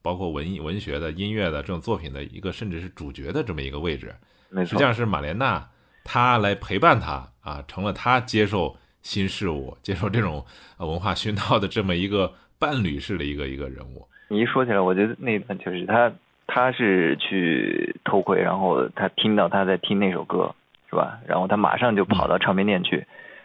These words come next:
Speaker 1: 嗯。
Speaker 2: 让那个
Speaker 1: 没错。
Speaker 2: 老板给他找那首歌。就是马莲娜成为他心中一个理想世界，或者是一个某种那个精神彼岸的一个象征了，已经。美好的这种
Speaker 1: 对。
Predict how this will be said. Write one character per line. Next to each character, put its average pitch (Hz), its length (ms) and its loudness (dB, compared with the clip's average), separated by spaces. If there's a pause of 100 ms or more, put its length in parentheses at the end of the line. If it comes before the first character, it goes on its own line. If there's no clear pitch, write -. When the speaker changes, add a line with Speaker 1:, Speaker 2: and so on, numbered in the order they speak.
(200)
Speaker 1:
嗯。 101 100 -2
Speaker 2:
让 95 180 4
那 92 120 4
个 82 600 2
Speaker 1:
没 87 60 -2
错。 80 80 0
Speaker 2:
老 92 100 6
板 87 240 4
给 90 120 -2
他 92 120 -2 (140)
找 - 200 2
那 95 120 0
首 - 140 -2
歌。 - 280 -4 (420)
就 110 120 -4
是 104 60 -4
马 90 120 0
莲 95 80 2
娜 107 160 2
成 - 160 -2
为 104 80 2
他 117 140 0
心 123 180 -4
中 123 280 2
一 107 120 -4
个 107 380 4 (580)
理 98 160 2
想 95 180 2
世 113 140 0
界， 113 180 4
或 107 140 2
者 95 140 4
是 101 100 0
一 98 100 2
个 95 300 6
某 87 260 2
种 90 440 2
那 92 140 -2
个 82 340 0
精 107 180 -2
神 107 160 0
彼 87 140 -4
岸 95 140 2
的 90 80 0
一 87 60 0
个 98 140 0
象 98 240 0
征 90 100 -2
了， 85 200 -4
已 - 120 -14
经。 - 140 -10 (380)
美 107 200 4
好 - 200 4
的 90 180 0
这 95 180 2
种 82 120 2
Speaker 1:
对。 82 160 2